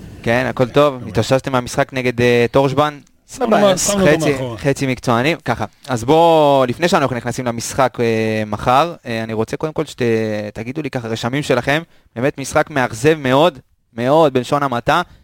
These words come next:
Speaker 1: ביום חמישי, גם של השחקנים, גם של ה-, אולי בחירה, אבל תכף אנחנו ניגע בזה. אלכס, תן לי את הנקודה שלך מהמשחק הזה.
Speaker 3: אה, כלום, פשוט כלום לא עבד. המון, המון שחקנים היו מתחת לרמתם, ואני חושב שמעל הכל, על אף הרצון לעשות הרבה רוטציה,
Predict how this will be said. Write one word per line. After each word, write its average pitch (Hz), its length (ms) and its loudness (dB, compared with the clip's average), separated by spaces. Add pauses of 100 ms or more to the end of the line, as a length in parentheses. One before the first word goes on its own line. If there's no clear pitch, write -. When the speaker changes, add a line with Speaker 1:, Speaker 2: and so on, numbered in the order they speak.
(240)
Speaker 1:
ביום 135 160 2
חמישי, 127 300 -2
גם 131 120 -2
של 143 120 0
השחקנים, 127 480 -4
גם 139 180 0
של 135 220 -2
ה-, 117 240 0
אולי 120 300 -6
בחירה, 143 380 0
אבל 131 100 0
תכף 147 220 -4
אנחנו 127 220 -6
ניגע 120 160 2
בזה. 170 180 0 (400)
אלכס, 147 280 -2 (140)
תן 151 80 -4
לי 180 60 -2
את 170 80 -4
הנקודה 123 320 0
שלך - 120 -4
מהמשחק 113 500 -4
הזה. 95 120 -12 (580)
Speaker 3:
אה, 107 220 -10
כלום, 127 340 -8
פשוט - 220 -8
כלום 127 160 -4
לא 117 100 0
עבד. 113 260 -2
המון, 117 380 -4
המון 127 200 -4
שחקנים 117 380 -10
היו 113 100 -6
מתחת 110 380 -10
לרמתם, 110 540 -10
ואני 110 280 -12
חושב 143 240 -8
שמעל - 800 -6
הכל, 135 340 0 (600)
על 123 120 0
אף 180 120 -2
הרצון 147 300 0
לעשות 127 320 -2
הרבה 110 200 -4
רוטציה, 123 600 -4